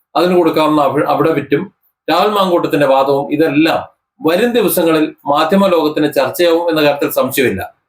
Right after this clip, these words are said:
പക്ഷെ അതൊന്നും രാഹുൽ മാങ്കൂട്ടത്തിന്റെ രാഷ്ട്രീയ ഭാവിയെയോ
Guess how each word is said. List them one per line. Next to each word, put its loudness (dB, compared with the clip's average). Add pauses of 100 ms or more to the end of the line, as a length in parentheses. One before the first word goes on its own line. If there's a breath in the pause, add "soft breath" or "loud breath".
(140)
പക്ഷെ 0
അതൊന്നും 0 (320)
രാഹുൽ 0
മാങ്കൂട്ടത്തിന്റെ 0
രാഷ്ട്രീയ 0
ഭാവിയെയോ 0